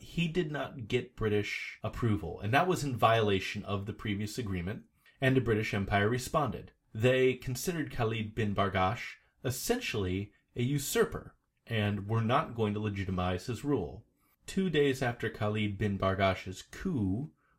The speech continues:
where he maybe possibly killed his uncle, the British Navy showed up with about a thousand men, two gunboats, and three cruisers. To meet this force, the new Sultan, he had about two thousand eight hundred men.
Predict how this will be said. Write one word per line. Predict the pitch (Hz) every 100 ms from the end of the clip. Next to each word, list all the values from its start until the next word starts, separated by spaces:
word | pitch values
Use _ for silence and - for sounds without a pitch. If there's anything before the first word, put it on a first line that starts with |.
| -
where | 107
he | 101 113 104
maybe | 95 95 95 92
possibly | 92 - 92 98 92
killed | 90 101 95
his | 87 123
uncle, | 127 92 87 110 - _ _ _ _ -
the | 123
British | 117 147 147 -
Navy | 135 135 120
showed | - 92 87
up | 85 - - - _ _ _
with | 110 104
about | 107 98
a |
thousand | 92 113 131 139 123
men, | 90 90 127 - _ -
two | - 131
gunboats, | 110 90 87 90 - - - - _
and | 113 110
three | - 107
cruisers. | - 127 101 - - - - _ _ _ -
To | 170 156 139
meet | 127 170 196 -
this | 113 -
force, | - 101 90 107 - - _ _
the | 117
new | 117 143
Sultan, | - 135 120 120
he | 117 151
had | 131 123
about | 104 101 -
two | 117
thousand | 110 98 90 95
eight | 98 87
hundred | 87 85
men. | 78 71